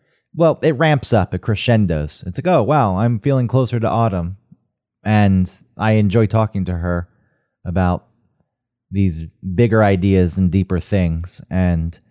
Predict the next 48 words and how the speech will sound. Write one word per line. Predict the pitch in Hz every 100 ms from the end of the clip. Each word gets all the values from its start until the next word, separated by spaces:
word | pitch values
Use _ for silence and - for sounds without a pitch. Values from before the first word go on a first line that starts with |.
| _ _ -
you | 101
know, | 82
Arity | 101 101 95 85 90 101 98 73 -
presented | - 117 104 107 95
the | 92
fact | 104 95 -
that | 95 -
I | - 90
like | 90
to | -
feel | - 101 92
understood. | - 85 85 - 110 98
And | 87
I |
was | 90
like, | -
"Yeah, | 131 113
I | 82
think | 101
she | - 73
gets | 80 -
this. | 113 120 - - _ _ _ _
I |
feel | 98
like | 82 -
she | 73
gets | 80 -
this." | 110 110 - _ _ _ _ _ -
And | 170 180
then | 175
those | 160
feelings | - 160 143
are | 131
ramping | 127 120 110
up. | 107 120 _ _ -
Uh, | 101 107 107
then | 107 104 98
there's | 92
denial. | - 98 104 104 101 101 -
And | 90 90
then | 98 95 92 92 65
there's | 90 87 87 85 82 - - -
the, | 92 90 90
"Okay, | 117 113 110 98
well, | 95 98
these | 104 98
are | 120
real. | 123 165 147 123 123